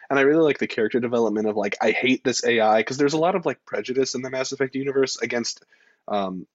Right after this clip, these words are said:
A I specifically, but also, like, between alien species.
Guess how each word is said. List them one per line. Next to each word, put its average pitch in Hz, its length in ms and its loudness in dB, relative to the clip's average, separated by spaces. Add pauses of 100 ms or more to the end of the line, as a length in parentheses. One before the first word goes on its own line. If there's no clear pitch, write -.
(160)
A 139 160 4
I 131 140 4
specifically, 127 580 0
but 123 120 0
also, 107 260 0
like, 104 180 -2
between 104 320 -6
alien 113 260 0
species. 131 480 0